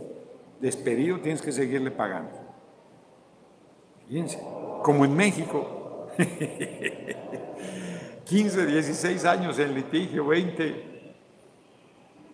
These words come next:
No, son chingaderas, la verdad. Aquí el comandante Chávez impulsó los derechos de los trabajadores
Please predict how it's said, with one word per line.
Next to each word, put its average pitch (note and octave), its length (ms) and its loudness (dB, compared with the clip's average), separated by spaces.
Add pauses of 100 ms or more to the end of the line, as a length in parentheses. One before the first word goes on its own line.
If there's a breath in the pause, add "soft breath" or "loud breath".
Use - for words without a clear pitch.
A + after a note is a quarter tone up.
(300)
No, - 540 -12 (560)
son A#2+ 260 -6
chingaderas, F2+ 960 -8
la F2+ 80 -10
verdad. - 500 -12 (360)
Aquí G#2+ 280 -2
el F3 100 2
comandante C3+ 640 2
Chávez - 600 -4
impulsó G2 580 -4
los C#3+ 180 0
derechos A2+ 380 -2
de G#2 80 -4
los G2 140 -6
trabajadores C3 680 4